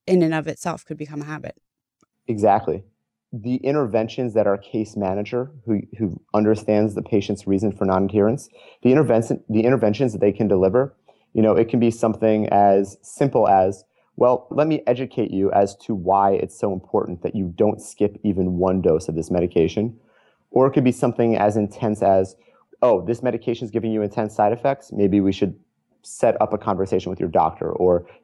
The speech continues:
Speaker 2: give you a different medication." But yeah, it, it really runs the gamut, and that's why it's so important to understand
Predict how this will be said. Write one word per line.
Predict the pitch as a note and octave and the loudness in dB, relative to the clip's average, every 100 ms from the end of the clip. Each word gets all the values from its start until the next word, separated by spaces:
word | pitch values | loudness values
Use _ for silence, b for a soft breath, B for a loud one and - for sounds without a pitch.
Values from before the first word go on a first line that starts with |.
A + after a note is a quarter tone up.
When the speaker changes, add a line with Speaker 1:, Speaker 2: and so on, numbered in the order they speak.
| _ | _
Speaker 2:
give | B2+ | 0
you | G#2+ A2 | 2 4
a | G2+ | 2
different | F2+ G2+ F#2+ F#2 | 0 -2 -2 -4
medication." | F2+ F2 F2 E2 - - - _ _ _ | -2 -2 0 -4 -4 -14 -18 _ _ _
But | B2 | 2
yeah, | A#2 E2+ | 4 4
it, | A2+ B2+ | 4 2
it | A#2+ | 2
really | B2 C3+ | 2 4
runs | A#2 A2 G#2+ | 4 2 -2
the | G#2 | -4
gamut, | F2+ E2 G2 A#2 | -4 -4 -4 -4
and | G2+ F#2+ | -6 -6
that's | F#2+ - | -6 -4
why | G2+ F#2 | -2 -2
it's | E2+ | -4
so | - G2 F2+ | -8 -6 -6
important | F2+ F#2+ F2+ F2+ | -4 -2 -2 -4
to | - - | -6 -2
understand | G2+ F2+ F2+ - - - G2 G2+ F2 E2+ | -2 -2 -4 -8 -6 -2 0 0 -4 -8